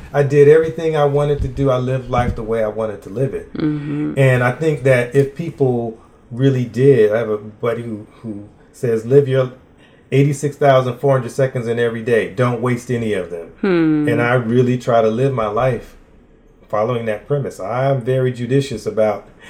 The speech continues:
Speaker 1: how I spend my time. Fifty-two weekends in a year. I don't wanna waste one of my we-, weekends doing something I don't wanna do.
Speaker 2: Mm-hmm.
Speaker 1: I want to live my life fully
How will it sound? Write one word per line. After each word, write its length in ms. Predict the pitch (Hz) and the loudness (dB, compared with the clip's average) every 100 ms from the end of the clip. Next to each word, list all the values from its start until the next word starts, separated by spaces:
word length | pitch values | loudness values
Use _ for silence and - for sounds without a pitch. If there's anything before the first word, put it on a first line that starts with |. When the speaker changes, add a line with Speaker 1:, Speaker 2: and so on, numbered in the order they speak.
| - | -20
Speaker 1:
how 280 | - 135 107 | -2 0 2
I 100 | 117 | 0
spend 300 | 117 - 117 | -2 -2 -2
my 140 | 113 113 | -2 -2
time. 240 | 135 135 - - - | -2 -2 -4 -12 0
Fifty-two 460 | 143 143 135 165 | 2 2 -4 0
weekends 480 | 139 143 143 143 135 | 4 4 4 2 4
in 120 | 139 | 4
a 40 | 139 | 4
year. 340 | 143 107 82 - | 4 2 0 -12
I 140 | - | -2
don't 160 | 113 151 | 2 4
wanna 180 | 160 160 | 4 4
waste 300 | 151 160 147 | 6 4 4
one 160 | 143 | 2
of 60 | 143 | 4
my 100 | 143 | 4
we-, 220 | 147 147 - | 4 2 0
weekends 560 | 123 143 165 131 127 127 | 0 2 2 0 0 2
doing 260 | 123 139 | 4 4
something 300 | 139 123 147 | 4 0 2
I 100 | 117 | 4
don't 220 | 127 135 | 4 6
wanna 200 | 139 151 | 6 6
do. 360 | 190 233 131 - - | 6 4 4 0 -4
Speaker 2:
Mm-hmm. 560 | 196 175 165 165 175 156 | -2 -2 0 -2 0 0
Speaker 1:
I 220 | 143 160 | 2 2
want 340 | 151 151 143 | 2 0 0
to 140 | - 139 | -4 -4
live 320 | 131 143 143 | 4 4 4
my 140 | 135 | 2
life 320 | 127 123 120 - | 0 -2 -4 -8
fully 420 | - 185 110 | -6 -4 -4